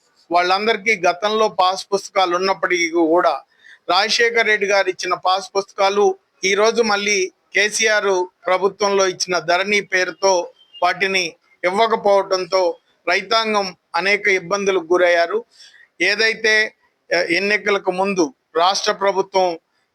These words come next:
మేము గినక అధికారంలోకి వస్తే ఈ ధరణిని తీసుకెళ్లి బంగాళాఖాతంతో కలుపుతానని చెప్పి చెప్పారో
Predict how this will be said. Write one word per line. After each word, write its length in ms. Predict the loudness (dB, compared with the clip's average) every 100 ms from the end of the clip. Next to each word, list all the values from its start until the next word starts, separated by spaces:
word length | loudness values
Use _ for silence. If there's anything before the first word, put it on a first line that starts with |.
| _ _ _ -4
మేము 280 | -2 0
గినక 300 | -2 -2 -2
అధికారంలోకి 800 | -2 0 0 0 0 2 0 2
వస్తే 480 | -2 -2 0 0 0 _ _ _ _ -2
ఈ 220 | 2 2
ధరణిని 600 | 2 0 0 0 0 -2
తీసుకెళ్లి 440 | -2 -4 -2 -2
బంగాళాఖాతంతో 1120 | 0 -2 0 2 2 0 0 -2 -2 -6 -2 -2
కలుపుతానని 680 | 0 -4 -2 -2 -2 -2
చెప్పి 320 | -2 -4 -2
చెప్పారో 480 | -4 0 0 2 0